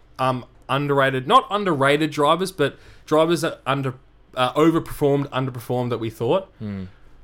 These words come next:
Speaker 1: And I think that's gonna be a really interesting one. Uh, greatest moments of the year, greatest race of the year. Uh, what else we got, Jim?
Speaker 2: Uh, we got who surprised the most,
Speaker 1: Yep.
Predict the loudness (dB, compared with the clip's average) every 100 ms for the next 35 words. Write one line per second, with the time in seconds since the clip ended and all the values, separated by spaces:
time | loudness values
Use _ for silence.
0 | -20 _ -8 -4 -2 -2 0 -2 -2 -4
1 | -2 -4 -2 -2 -4 -8 -10 -8 -4 -4
2 | -4 -8 _ -8 -6 -4 -2 -2 -2 -4
3 | -4 -4 -8 -12 -8 -4 -4 -6 -10 _
4 | -4 -2 -2 -4 -6 -6 -8 -10 -8 -6
5 | -8 -12 -20 -20 -20 -20 -18 -14 -12 -12
6 | -12 -10 -6 -8 -8 -12 -10 -10 -12 -14
7 | -20 -20 -20 -20 -14 -2 2 4 2 2
8 | 2 2 0 -2 -4 -6 -2 -2 -2 -2
9 | -2 -6 -4 -2 0 -2 -4 -6 -4 -4
10 | -2 -4